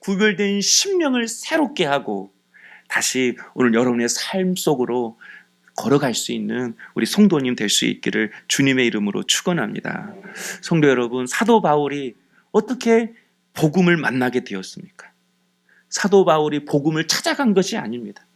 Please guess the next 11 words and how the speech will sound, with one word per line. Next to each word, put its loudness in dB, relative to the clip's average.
사도 4
바울이 6
예수님을 4
믿으려고 4
찾아간 -6
것이 -4
아닙니다. -12
복음이 2
사도 2
바울에게 4
찾아왔습니다. -6